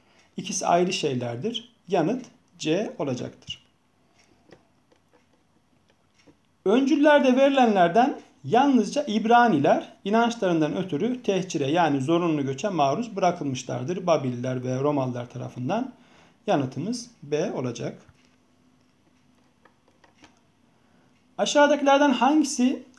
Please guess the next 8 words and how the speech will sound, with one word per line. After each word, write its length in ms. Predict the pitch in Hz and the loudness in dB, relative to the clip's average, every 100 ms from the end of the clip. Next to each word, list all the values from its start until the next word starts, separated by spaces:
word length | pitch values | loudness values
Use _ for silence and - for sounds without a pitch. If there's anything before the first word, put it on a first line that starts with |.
| _ | _
Anadolu'da 580 | 165 240 294 208 196 262 | 2 2 2 2 2 0
tarihi 460 | 202 185 190 220 247 | 4 6 6 2 2
çağların 480 | 226 175 175 226 | 2 2 2 0
başlamasını 580 | 180 175 170 156 - 254 | 0 -2 -4 -6 -4 -4
sağlamıştır? 920 | 254 214 185 165 131 123 208 233 - _ _ _ _ - | 0 4 4 2 -2 -4 -6 -8 -10 _ _ _ _ 0
Yani 240 | 175 190 | 2 2
hangisi 640 | 165 196 285 277 - 302 - | 0 2 2 0 -4 -6 -2
Anadolu'yu 720 | 208 226 214 170 190 269 - | 2 2 2 2 0 -2 -4